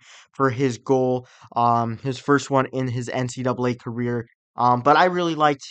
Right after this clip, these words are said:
his speed and how he was buzzing around the ice, and it seemed that when Ohio State on Friday was on the five-on-three,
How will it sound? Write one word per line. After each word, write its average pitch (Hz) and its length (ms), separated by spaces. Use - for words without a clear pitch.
his 160 180
speed 165 340
and 139 120
how 143 140
he 151 140
was 131 220
buzzing 135 300
around 131 240
the 127 140
ice, 127 260
and 131 80
it 117 120
seemed 175 260
that 147 220
when 151 180
Ohio 143 260
State 156 220
on 143 120
Friday 143 300
was 131 180
on 139 140
the 127 60
five-on-three, 127 840